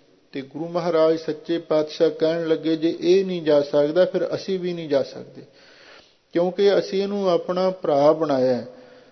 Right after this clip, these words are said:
ਆਪਣੇ ਨਾਲ ਦਾ ਸਾਥੀ ਬਣਾਇਆ ਹੈ, ਇਹ ਸਾਡੇ ਨਾਲ ਰਹਿੰਦਾ ਹੈ, ਸਾਡਾ ਖਾਣ ਪਾਣ ਸਭ ਕੁਝ ਇੱਕੋ ਜਿਹਾ ਹੀ ਹੈ। ਇਸ ਲਈ ਜੇ ਇਹ ਨਹੀਂ ਜਾ ਸਕਦਾ, ਅਸੀਂ ਵੀ ਨਹੀਂ ਤੁਹਾਡੇ ਚੌਂਕੇ ਵਿੱਚ ਜਾਣਾ।"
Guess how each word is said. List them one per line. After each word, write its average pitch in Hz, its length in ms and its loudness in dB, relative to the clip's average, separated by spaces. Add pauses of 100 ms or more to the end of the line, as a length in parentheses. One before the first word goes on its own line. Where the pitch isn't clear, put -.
(460)
ਆਪਣੇ 175 380 0
ਨਾਲ 160 360 4
ਦਾ 175 180 4
ਸਾਥੀ 160 460 0
ਬਣਾਇਆ 143 400 2
ਹੈ, 120 120 -8 (260)
ਇਹ 185 100 2
ਸਾਡੇ 170 440 2
ਨਾਲ 151 420 4
ਰਹਿੰਦਾ 143 320 -2
ਹੈ, 120 180 -2 (120)
ਸਾਡਾ 156 340 2
ਖਾਣ 160 560 0
ਪਾਣ 156 340 0
ਸਭ 190 340 0
ਕੁਝ 180 240 0
ਇੱਕੋ 185 340 4
ਜਿਹਾ 170 140 6
ਹੀ 135 220 2
ਹੈ। 117 100 -2 (480)
ਇਸ 170 300 0
ਲਈ 196 120 0
ਜੇ 190 260 2
ਇਹ 226 240 2
ਨਹੀਂ 226 160 -2
ਜਾ 175 200 4
ਸਕਦਾ, 180 420 2
ਅਸੀਂ 196 220 -2
ਵੀ 202 120 -6
ਨਹੀਂ 196 160 -4
ਤੁਹਾਡੇ 160 340 2
ਚੌਂਕੇ 165 380 0
ਵਿੱਚ 143 220 0
ਜਾਣਾ।" 123 320 -4